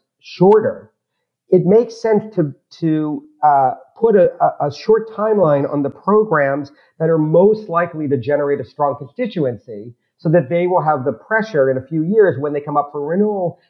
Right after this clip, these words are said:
to be continued. So, for example, you know, if we only offer dental benefits under Medicare, uh, for a few years, I think it's a pretty good bet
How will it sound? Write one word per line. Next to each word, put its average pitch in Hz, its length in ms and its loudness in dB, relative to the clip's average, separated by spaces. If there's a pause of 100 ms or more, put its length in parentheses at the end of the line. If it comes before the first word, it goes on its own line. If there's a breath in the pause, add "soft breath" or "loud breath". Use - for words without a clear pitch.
to 156 60 -8
be 160 100 2
continued. 135 560 -6
So, 202 220 2
for 202 160 -4
example, 151 760 -2 (580)
you 165 100 6
know, 143 220 4
if 185 180 0
we 180 140 0
only 170 380 -2
offer 143 380 0
dental 143 440 -4
benefits 117 680 -10 (360)
under 151 220 2
Medicare, 131 720 -2 (380)
uh, 120 180 0 (120)
for 156 180 4
a 143 80 -2
few 175 180 -4
years, 160 600 2 (240)
I 170 100 4
think 214 160 4
it's 214 140 0
a 170 40 -2
pretty 196 340 -2
good 147 220 -2
bet 135 300 0